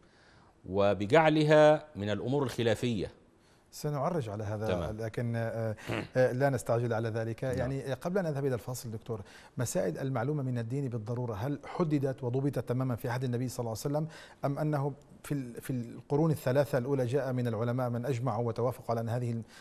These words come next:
Speaker 2: من المسائل من
Speaker 1: يعني،
Speaker 2: المعلومة من
Speaker 1: من
Speaker 2: الدين
Speaker 1: ال-، من
Speaker 2: بالضرورة؟
Speaker 1: العجيب فعلًا، وهذا سؤال ممتاز،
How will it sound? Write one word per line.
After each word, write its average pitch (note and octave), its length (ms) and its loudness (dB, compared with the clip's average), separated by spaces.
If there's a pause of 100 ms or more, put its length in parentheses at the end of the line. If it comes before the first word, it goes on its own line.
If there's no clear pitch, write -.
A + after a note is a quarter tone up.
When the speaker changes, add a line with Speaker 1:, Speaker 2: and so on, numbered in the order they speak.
(120)
Speaker 2:
من B2 100 -2
المسائل A#2 420 -2
من A2+ 80 -8 (440)
Speaker 1:
يعني، G2+ 240 2 (100)
Speaker 2:
المعلومة F#2+ 160 0
من F#2+ 80 -2
Speaker 1:
من A2+ 60 -2
Speaker 2:
الدين G#2 120 0
Speaker 1:
ال-، G#2 60 2
من G2 60 0
Speaker 2:
بالضرورة؟ G2 200 0
Speaker 1:
العجيب F#2+ 420 4 (580)
فعلًا، F#2 340 0
وهذا F#2+ 220 2
سؤال F#2 240 0
ممتاز، F#2 580 0